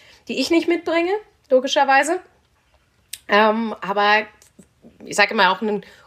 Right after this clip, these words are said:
guter Cap-Table lebt ja davon, unterschiedliche Fähigkeiten mitzubringen als Investoren.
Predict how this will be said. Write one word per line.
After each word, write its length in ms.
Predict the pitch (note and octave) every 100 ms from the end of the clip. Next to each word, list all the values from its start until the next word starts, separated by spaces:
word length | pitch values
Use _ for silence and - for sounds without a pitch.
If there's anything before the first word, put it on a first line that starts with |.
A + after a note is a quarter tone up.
| _
guter 240 | A#3+ A#3
Cap-Table 720 | - A#3+ A#3+ - A3 G#3+ G#3+ G3+
lebt 360 | G3+ A#3+ -
ja 120 | A3 G3
davon, 600 | F#3 - F#3+ F#3+ G3 G3+ _ _ _ _ _ _ _ _
unterschiedliche 680 | B3 B3+ A3 - G#3+ F#3 F#3+
Fähigkeiten 560 | - G3 F#3 F3 F3+ F#3
mitzubringen 520 | F3 - F3 E3 E3
als 140 | -
Investoren. 640 | - - - - - -